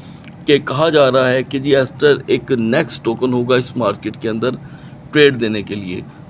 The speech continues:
क्योंकि ये अचानक से अगर top hundred के अंदर वापस आया है, क्योंकि ये चला गया हुआ था तकरीबन दो सौ बीस, दो सौ तीस पे था ये, यानी कि दो सौ बीस, दो सौ तीस रैंक पे।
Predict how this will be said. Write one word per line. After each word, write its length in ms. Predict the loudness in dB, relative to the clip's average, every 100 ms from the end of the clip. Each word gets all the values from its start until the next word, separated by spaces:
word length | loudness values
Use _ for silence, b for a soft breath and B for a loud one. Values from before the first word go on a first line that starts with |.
| -6
क्योंकि 220 | 0 2
ये 320 | 2 4 2
अचानक 520 | 2 -2 0 0 0 -2
से 120 | -2
अगर 160 | 0
top 340 | 0 2 0 0
hundred 260 | 0 -2
के 100 | 0
अंदर 200 | -2 0
वापस 420 | -2 -4 -2 -2 0
आया 220 | 2 2
है, 140 | 0
क्योंकि 240 | -2 -6 -6
ये 160 | -4
चला 300 | -2 0 2
गया 140 | 2 2
हुआ 180 | 2
था 120 | 0 -4
तकरीबन 400 | -4 -4 -4 -4
दो 140 | -4
सौ 120 | -4
बीस, 220 | -4 -4
दो 160 | -2 -2
सौ 100 | -2
तीस 300 | -4 -6 -4
पे 120 | -4
था 340 | -6 -4 0 0
ये, 220 | 0 -6 -14 B B B -4
यानी 140 | -2
कि 80 | 0
दो 140 | 0
सौ 140 | -2 -4
बीस, 240 | -4 -4
दो 140 | -2 0
सौ 120 | -2
तीस 260 | -4 -4
रैंक 340 | 0 0 0 -4
पे। 120 | -8